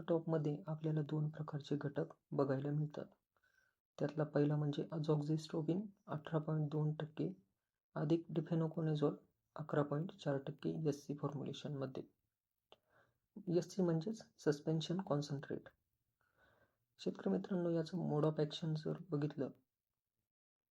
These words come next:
तर हे प्रिव्हेंटिव्ह, क्युरेटिव्ह, तसेच सिस्टमिक अशा वेगवेगळ्या प्रकारे आपल्याला काम करताना दिसून येतं.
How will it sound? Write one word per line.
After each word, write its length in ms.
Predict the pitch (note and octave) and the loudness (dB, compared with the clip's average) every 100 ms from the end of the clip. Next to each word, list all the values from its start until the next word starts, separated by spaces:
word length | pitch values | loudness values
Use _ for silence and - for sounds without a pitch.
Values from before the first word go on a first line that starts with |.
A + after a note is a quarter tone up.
| _ - | _ 0
तर 120 | F3+ | 2
हे 180 | D#3 E3+ | 4 2
प्रिव्हेंटिव्ह, 760 | E3+ - E3+ E3 D#3+ E3 D#3+ E3 - _ _ _ - | 2 8 8 10 6 4 2 2 -10 _ _ _ 0
क्युरेटिव्ह, 580 | D3 D3+ D3+ D3+ D3 D3+ - _ _ _ _ _ _ _ _ _ _ | 2 4 2 2 0 -4 -10 _ _ _ _ _ _ _ _ _ _
तसेच 520 | D#3 - D#3 D3+ - - | -6 2 2 2 -2 0
सिस्टमिक 600 | D3+ - D#3 D3+ D3 - _ _ _ _ | 0 2 4 4 2 -6 _ _ _ _
अशा 180 | D#3 D#3+ | -10 -2
वेगवेगळ्या 540 | E3 E3 E3 E3 E3 D#3 | 4 4 6 2 2 0
प्रकारे 400 | D3+ D3+ D3 D#3+ | 0 0 2 2
आपल्याला 340 | C#3+ C#3+ D3 | 2 0 -2
काम 240 | D3+ C#3 | -2 -2
करताना 440 | C3+ C#3+ C#3+ C#3+ C#3+ | -2 -6 -4 -2 -2
दिसून 320 | D3+ D3+ C#3 | -4 -4 -4
येतं. 220 | B2+ - | -6 -10